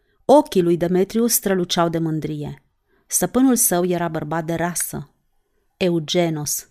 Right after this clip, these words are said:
exclamă el. Paulus însă nu părea dispus să primească concesii. Înaintă repede spre adversarul său, cu îndrăzneala caracteristică celui care a câștigat teren datorită priceperii proprii,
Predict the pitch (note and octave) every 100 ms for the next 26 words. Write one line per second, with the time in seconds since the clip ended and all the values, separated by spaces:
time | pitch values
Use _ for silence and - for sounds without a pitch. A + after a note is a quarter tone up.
0 | _ - F#3+ - E3+ D#3+ D#3+ D#3 D3+ C#3+
1 | _ _ _ _ _ - A#3+ D#4+ D#4 -
2 | C4 A#3+ A#3 B3 G#3 E3+ D#3 - F3 E3+
3 | E3 - E3 E3 - F3 G#3 G#3+ F#3 D3+
4 | - D3+ - _ _ _ _ _ G3+ G3+
5 | G3 G3 C4+ C4+ C4 F#3 D#3+ - E3+ D#3+
6 | D#3+ - G3 F#3+ E3+ - E3 G#3+ - -
7 | _ - G#3+ G3+ G3 F#3 B3+ A#3 F#3 F3
8 | E3+ F3 F#3 G3 A3 F#3 E3+ F#3 F#3+ F#3+
9 | F3 F3 F3+ - E3 G#3 A3 G3+ E3 E3+
10 | F#3+ F3 E3 E3+ F#3 F3 D#3+ - E3+ F#3
11 | F#3+ G3+ G3+ D#3 C#3+